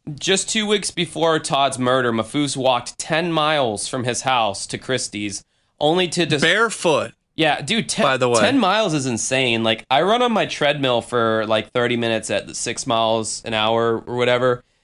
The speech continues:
Speaker 1: and in that time, I only cover three miles, and that's, like,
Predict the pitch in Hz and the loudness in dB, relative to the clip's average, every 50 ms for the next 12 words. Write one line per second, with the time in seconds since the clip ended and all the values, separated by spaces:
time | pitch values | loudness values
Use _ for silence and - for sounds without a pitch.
0 | _ _ _ _ - 135 131 127 127 127 123 127 - - _ _ _ _ _ _ | _ _ _ _ -2 0 0 2 0 0 0 -2 -6 -10 _ _ _ _ _ _
1 | _ - 180 214 226 196 160 165 196 165 - - 151 147 165 160 131 120 123 127 | _ -2 0 2 2 2 2 2 0 -2 -4 -4 -2 0 0 0 2 2 2 2
2 | 127 127 123 113 - 143 131 110 107 101 - 123 123 113 107 107 107 117 113 101 | 2 0 0 0 0 0 0 0 -2 -4 -4 -2 -2 0 0 0 0 0 0 0
3 | 95 90 90 92 - - - - - _ _ - 123 123 127 139 165 - - - | -2 -2 -4 -6 -10 -12 -14 -16 -18 _ _ -4 -2 0 2 2 2 0 0 0
4 | 196 165 143 135 - - - | 0 2 2 0 -2 -6 -12